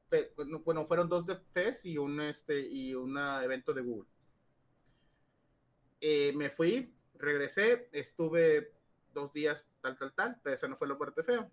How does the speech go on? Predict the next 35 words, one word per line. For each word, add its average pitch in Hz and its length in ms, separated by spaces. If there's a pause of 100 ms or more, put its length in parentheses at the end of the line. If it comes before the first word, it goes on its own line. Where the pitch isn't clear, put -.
(1040)
Después, 143 380
creo 160 140
que 185 80
fue 180 120
la 180 80
siguiente 170 300
semana, 160 360
me 165 80
volví 143 220
a 147 100
ir, 240 240 (1000)
regresé, 156 880 (1200)
dejé, 160 300 (200)
me 151 120
fui 170 160
a 190 100
mi, 196 240 (100)
a 151 80
mi 147 160
casa, 247 500 (640)
saqué 185 300
ropa 233 260
sucia, 233 540
metí 170 320
ropa 202 300
limpia 202 560 (400)
y 151 100
agárrate 180 480
que 165 80
te 156 140
vas 156 160
pa' 180 100 (100)
<laughs> - 300
Estados - 120
Unidos. 196 720